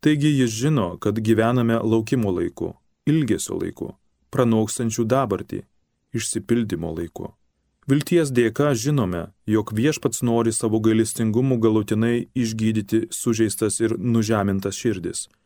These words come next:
Visa tai, ką žmogus savo bedievystę sugadino, ir kad taip jis atkuria naują pasaulį ir naują žmoniją, galutinai sutaikindamas juos savo meile.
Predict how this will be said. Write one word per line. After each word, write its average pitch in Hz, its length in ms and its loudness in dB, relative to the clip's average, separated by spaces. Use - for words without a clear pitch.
Visa 147 240 0
tai, 139 220 2
ką 117 200 0
žmogus 113 400 0
savo 110 380 -2
bedievystę 107 960 0
sugadino, 104 640 -2
ir 117 180 4
kad 107 180 0
taip 127 340 0
jis 113 360 0
atkuria 113 400 0
naują 104 360 2
pasaulį 101 600 -4
ir 110 200 0
naują 104 300 0
žmoniją, 107 540 -2
galutinai 113 680 2
sutaikindamas 101 1000 -2
juos 95 400 -4
savo 95 420 -6
meile. 85 440 -8